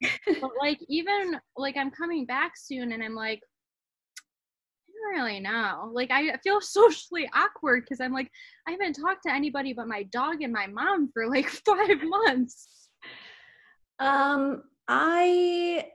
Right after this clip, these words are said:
Speaker 1: I need to be touched.
Speaker 2: <laughs>
Speaker 1: And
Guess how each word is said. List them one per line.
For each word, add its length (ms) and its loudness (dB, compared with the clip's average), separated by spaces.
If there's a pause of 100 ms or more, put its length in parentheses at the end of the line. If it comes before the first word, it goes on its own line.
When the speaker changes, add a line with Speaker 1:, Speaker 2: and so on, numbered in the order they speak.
(420)
Speaker 1:
I 200 -2
need 260 2
to 80 -4
be 180 0
touched. 680 -4 (360)
Speaker 2:
<laughs> 40 6 (240)
Speaker 1:
And 460 4